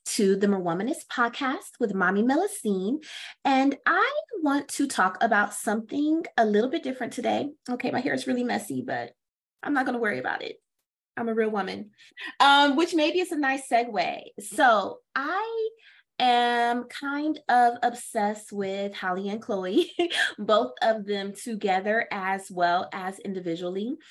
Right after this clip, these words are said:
Um, I love their music, um, together, and I just think they're both incredible. And as we know, of course, Holly Bailey is our Hilario, <laughs> as Blix calls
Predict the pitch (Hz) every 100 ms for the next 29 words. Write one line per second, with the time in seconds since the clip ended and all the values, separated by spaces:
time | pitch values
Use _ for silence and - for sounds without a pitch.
0 | - - - 208 196 - 190 190 185 196
1 | 196 202 196 190 196 190 208 220 - -
2 | 208 190 185 185 202 196 180 180 185 196
3 | 202 185 180 180 190 - 180 180 185 180
4 | 175 170 170 170 175 - 185 - 175 170
5 | 190 311 - 226 202 202 220 226 175 196
6 | 247 - 208 190 226 196 202 196 175 196
7 | 262 214 233 - 208 214 262 - - -
8 | 392 392 285 254 254 254 240 285 381 -
9 | - - - - 226 233 233 226 - -
10 | 214 220 226